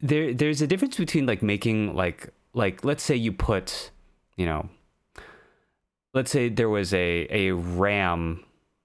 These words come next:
like an animal ram somewhere in this, and then that for some reason was juxtaposed on something else, and, like, yeah, maybe you could say that that was a mistake or something like that. But no, this is clearly done with intent. <laughs>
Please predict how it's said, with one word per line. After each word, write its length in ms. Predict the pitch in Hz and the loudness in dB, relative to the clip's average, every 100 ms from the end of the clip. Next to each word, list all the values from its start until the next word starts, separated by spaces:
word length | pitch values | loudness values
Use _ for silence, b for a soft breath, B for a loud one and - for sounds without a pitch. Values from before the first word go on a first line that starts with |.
| - | -16
like 260 | - - 101 | -12 -2 0
an 80 | 98 | 2
animal 480 | 95 101 98 90 85 | 2 2 2 0 2
ram 300 | 92 87 85 | 2 2 -2
somewhere 460 | - 117 104 95 | 0 0 2 0
in 200 | 85 92 | 0 0
this, 300 | 82 85 - | -2 -4 -6
and 200 | - 98 | -2 0
then 160 | 95 92 | 2 2
that 280 | 92 90 - _ - | 2 0 -4 _ -12
for 180 | - 113 | -2 0
some 220 | - 110 | 2 0
reason 260 | 101 92 90 | 0 0 0
was 180 | 87 | 0
juxtaposed 720 | - 101 - - - 98 90 | 0 -2 -2 -6 0 0 2
on 120 | 87 85 | -2 -2
something 300 | 95 85 78 | -2 -2 0
else, 360 | 98 95 - | 0 0 -2
and, 220 | 90 80 80 B B B B B | -2 -2 -6 B B B B B
like, 240 | 165 151 156 | -2 -2 -2
yeah, 400 | 185 175 147 143 | 0 2 2 0
maybe 400 | 151 151 151 143 | 2 2 2 2
you 380 | 127 104 113 110 | 0 0 0 0
could 340 | - 101 92 | 0 -2 -4
say 240 | - 117 | -2 0
that 160 | 98 95 | 2 2
that 140 | 98 85 | 0 0
was 140 | 92 | -2
a 40 | |
mistake 480 | 85 82 - - - | -2 -2 -4 -6 -4
or 60 | - | -6
something 340 | - 85 - | -6 -6 -4
like 120 | 120 | -4
that. 120 | - - | -4 -2
But 120 | 127 | 0
no, 260 | 196 170 | 2 0
this 180 | 117 147 | 0 0
is 120 | 185 | 0
clearly 360 | 156 - 175 127 | 0 0 2 2
done 220 | 113 107 | 2 2
with 140 | 92 90 | 0 -2
intent. 360 | 85 - - | -4 -6 -8
<laughs> 40 | B | B